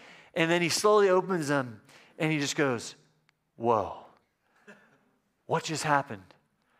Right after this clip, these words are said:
It felt like there was no one in the room. It felt like all of you guys left,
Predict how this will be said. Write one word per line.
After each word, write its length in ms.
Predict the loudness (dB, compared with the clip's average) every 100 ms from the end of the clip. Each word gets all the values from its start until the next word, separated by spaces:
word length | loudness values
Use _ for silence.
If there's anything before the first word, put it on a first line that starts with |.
| _ _ _ _ _ _ _ _ _ -2
It 220 | -2 -2
felt 380 | -2 4 4 4
like 500 | 4 4 2 -6 -20 _ _ _ _ _ _ _ _ _
there 260 | 0 2 4
was 500 | 4 4 0 -6 -12 _ _
no 280 | -2 2 4
one 200 | 4 2
in 100 | 0
the 100 | 0
room. 420 | 2 0 -2 -6
It 80 | -4
felt 160 | 0 2
like 160 | 2
all 200 | 0 2
of 100 | 2
you 100 | 2
guys 260 | 4 4 2
left, 580 | 4 4 4 0 -12